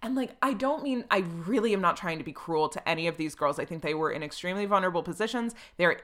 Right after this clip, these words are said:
eighteen or nineteen years old. They, um, don't come off well, and I don't think that's, like, a lot of them don't come off well, and I don't think that's any fault of their own. I think that's actually the fault of the documentarian, who has no idea how to capture them. And it just, like, watching a girl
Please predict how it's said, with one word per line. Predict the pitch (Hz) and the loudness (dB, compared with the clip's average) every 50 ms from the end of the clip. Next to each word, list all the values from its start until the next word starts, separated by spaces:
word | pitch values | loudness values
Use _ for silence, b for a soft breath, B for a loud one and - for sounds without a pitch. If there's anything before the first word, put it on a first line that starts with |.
| - _ | -4 _
eighteen | - 220 226 214 - 214 233 202 | 2 2 2 0 -2 -2 0 0
or | 190 | 2
nineteen | 180 170 165 175 175 160 | 2 0 0 -2 -4 -4
years | 143 147 165 196 | -4 -4 0 2
old. | 208 - 214 208 B B B B | 4 4 4 2 B B B B
They, | 175 175 175 226 226 226 233 240 233 240 - - - - | -4 0 2 4 6 6 6 6 4 2 0 2 4 4
um, | 202 196 190 190 185 185 180 - - - 196 175 | 6 6 6 4 2 0 -2 -6 -8 -8 -4 6
don't | - 220 214 233 233 - - - _ | 8 10 10 10 8 2 -6 -12 _
come | - - 214 226 208 | -4 0 4 10 12
off | - 175 240 233 - | 12 12 12 12 10
well, | 214 220 214 233 | 10 10 12 12
and | 262 254 | 10 10
I | 233 196 | 8 8
don't | 190 196 208 220 | 8 8 8 6
think | 214 226 220 214 | 4 0 2 4
that's, | 208 208 - - - - | 2 2 2 -2 -10 -10
like, | 143 160 196 202 - | 0 4 4 6 6
a | 143 | 6
lot | 185 208 190 175 190 208 | 8 12 12 12 12 12
of | 220 | 10
them | 226 233 220 | 6 4 4
don't | 196 196 190 | 4 2 6
come | 196 180 | 8 10
off | 165 - - | 10 10 8
well, | 202 | 6
and | 226 220 | 4 4
I | 185 | 4
don't | 185 196 | 2 2
think | 202 208 | 2 4
that's | 208 202 196 208 | 2 4 4 4
any | 185 202 208 | 2 2 2
fault | - 151 - - | 2 2 2 2
of | 214 | 2
their | - 156 147 | 2 2 2
own. | 147 156 196 | 2 2 0
I | |
think | - 185 175 175 | -2 -2 -2 -2
that's | - - | -2 0
actually | 190 185 - - 190 | 0 0 -2 -2 -6
the | 190 | -2
fault | - 165 160 170 | 0 2 0 2
of | 190 170 | 0 0
the | 151 | 4
documentarian, | 156 151 - - 160 160 156 160 165 147 151 156 196 247 220 | 4 4 4 2 -4 -4 -4 -2 0 0 2 2 2 2 2
who | 220 | 2
has | 196 202 | 2 4
no | 202 196 202 | 6 6 6
idea | 202 196 208 | 8 8 8
how | 208 | 6
to | 196 202 | 6 8
capture | 240 247 - - - - | 8 8 8 8 6 -2
them. | - 110 - - B B B B B B B B B - - | -4 -4 -6 -8 B B B B B B B B B -2 4
And | 220 220 208 208 202 202 196 180 185 - - - | 6 8 8 8 6 4 2 -2 -6 -6 -2 0
it | 262 240 240 | 0 0 0
just, | - 277 269 269 | 0 -4 -2 0
like, | 285 285 - - b b b b b b b 185 | 0 0 0 -2 b b b b b b b -2
watching | 185 208 220 254 269 - - 349 359 | 8 12 12 12 12 10 6 -2 0
a | 370 277 | -2 -2
girl | - - 277 269 285 285 277 262 - - | 0 2 8 10 10 10 10 8 4 0